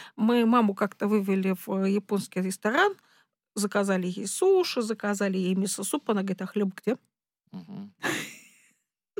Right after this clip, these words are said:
Speaker 2: Да, все надо с хлебом есть. Это правда, да. Знаете, а в то, в то время как у среднего россиянина, это я цитирую здесь по вечерке, как раз вот такой материал об управлении временем,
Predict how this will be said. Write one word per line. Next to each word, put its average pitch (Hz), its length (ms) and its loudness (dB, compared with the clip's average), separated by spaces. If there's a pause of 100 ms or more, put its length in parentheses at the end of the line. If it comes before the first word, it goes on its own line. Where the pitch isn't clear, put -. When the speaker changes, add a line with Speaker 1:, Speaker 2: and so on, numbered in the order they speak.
(120)
Speaker 2:
Да, 117 280 -2
все 208 200 4
надо 196 240 4
с 180 80 0
хлебом 196 400 0
есть. 185 240 -4 (360)
Это 262 200 0
правда, 170 420 -2
да. 202 160 -10 (360)
Знаете, 170 260 4 (280)
а - 80 -2
в - 60 -10
то, 202 160 2
в 143 40 -2
то 190 100 6
время 185 300 6
как 175 220 4
у 170 40 2
среднего 151 440 4
россиянина, 185 520 6
это 127 200 2
я 127 240 4
цитирую 120 440 2
здесь 110 180 -2
по - 120 -2
вечерке, 151 520 0
как - 220 -8
раз - 280 -4
вот 101 200 -4 (260)
такой - 260 -4
материал 135 440 0
об 95 100 -4
управлении 98 480 -4
временем, 98 320 -6